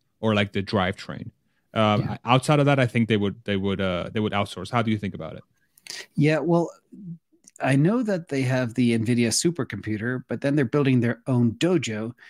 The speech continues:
Speaker 2: and they specify the chips for that. Do you know who's making those chips?
Speaker 1: I think they are.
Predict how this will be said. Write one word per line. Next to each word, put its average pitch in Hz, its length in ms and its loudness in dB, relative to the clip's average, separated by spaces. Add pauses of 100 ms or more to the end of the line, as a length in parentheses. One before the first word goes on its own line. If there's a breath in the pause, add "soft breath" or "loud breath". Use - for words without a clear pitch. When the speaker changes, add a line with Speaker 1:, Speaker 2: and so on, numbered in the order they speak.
(640 soft breath)
Speaker 2:
and 139 140 4
they 160 100 6
specify - 800 -2
the 127 120 -4
chips - 380 -4
for 123 80 -6
that. 107 180 0
Do 170 100 0
you 214 60 2
know 240 100 6
who's 156 180 4
making 120 360 0
those 185 160 -2
chips? - 440 -4 (1000)
Speaker 1:
I 127 40 -6
think 147 160 0
they 131 120 0
are. 92 220 -4